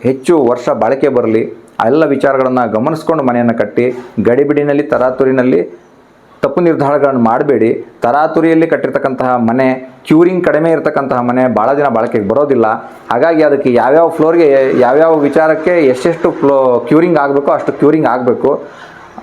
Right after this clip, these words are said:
ಪ್ರತಿಯೊಂದನ್ನು ಗಮನಿಸ್ಕೊಂಡು ಮನೆಯನ್ನು ಕಟ್ಟಿ ನಿಮ್ಮ ಮನೆ ಬಹಳ ಒಂದು, ಆ, ಸಮೃದ್ಧಿಯನ್ನು ನಿಮಗೆ ತಂದುಕೊಡ್ಲಿ ಅನ್ನೋ ಒಂದು ಆಶಯದೊಂದಿಗೆ ಈ ವಿಡಿಯೋನ ಮುಗಿಸ್ತಾ ಇದ್ದೀನಿ. ನಿಮ್ಮೆಲ್ಲರ ಆಶೀರ್ವಾದ, ಪ್ರೀತಿ ಹೀಗೆ ಅನಗ ವಾಸ್ತು ಮೇಲೆ ಇರಲಿ.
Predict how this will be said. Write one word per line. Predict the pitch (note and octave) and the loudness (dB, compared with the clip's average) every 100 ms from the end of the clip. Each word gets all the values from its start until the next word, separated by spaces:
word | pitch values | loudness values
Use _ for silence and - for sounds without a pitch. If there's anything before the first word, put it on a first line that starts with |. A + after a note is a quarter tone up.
| - - | -12 -8
ಪ್ರತಿಯೊಂದನ್ನು | - E3+ E3+ E3+ E3+ | -4 0 0 0 0
ಗಮನಿಸ್ಕೊಂಡು | D3 D#3+ D#3 E3+ D#3+ E3+ | 0 0 -2 -2 -2 0
ಮನೆಯನ್ನು | C3+ C3+ C#3 B2+ | 0 2 0 -2
ಕಟ್ಟಿ | D3 - F3 | -4 -2 -2
ನಿಮ್ಮ | C#3+ C3 | 0 0
ಮನೆ | A#2 A#2+ C#3+ D3 - - - - G#2+ | 0 0 0 -2 -6 -16 -20 -6 -2
ಬಹಳ | B2+ | 0
ಒಂದು, | D3+ C#3+ C3 B2 A2 - - A2+ | 0 0 0 2 0 -2 -8 -4
ಆ, | G#2 G2 G2+ G2 - - - _ - - | -2 0 -2 -2 -6 -12 -20 _ -20 -6
ಸಮೃದ್ಧಿಯನ್ನು | C3 C#3+ D#3+ D#3 D#3 | -2 -2 0 0 0
ನಿಮಗೆ | D3 B2+ | 2 2
ತಂದುಕೊಡ್ಲಿ | B2 C#3+ D#3 D3+ C#3+ | 2 -2 0 0 0
ಅನ್ನೋ | C3 B2 | 2 0
ಒಂದು | A#2+ A2+ | 0 0
ಆಶಯದೊಂದಿಗೆ | G#2+ A#2 C3+ C3 A2 A#2 D3 A2 - - - | -2 -2 0 2 2 0 0 0 -2 -8 -4
ಈ | C3+ | 0
ವಿಡಿಯೋನ | C#3 E3 D3+ | 2 2 2
ಮುಗಿಸ್ತಾ | B2 A#2+ - | -2 -2 0
ಇದ್ದೀನಿ. | C#3 A2+ A#2 B2 - - | 0 0 -2 -2 -8 -4
ನಿಮ್ಮೆಲ್ಲರ | B2 C#3 C#3+ C3+ | -2 0 2 0
ಆಶೀರ್ವಾದ, | A#2+ C3+ B2+ B2 | 0 0 0 2
ಪ್ರೀತಿ | A#2+ - B2 B2 | 0 0 -2 -2
ಹೀಗೆ | A2+ G#2+ G#2 | 0 2 2
ಅನಗ | G2+ G2+ | 0 0
ವಾಸ್ತು | G2 G2 A#2+ D3 | 2 0 -2 -2
ಮೇಲೆ | C#3 C3 | 0 2
ಇರಲಿ. | B2+ A#2+ C#3 C#3 - | 2 2 0 -2 -12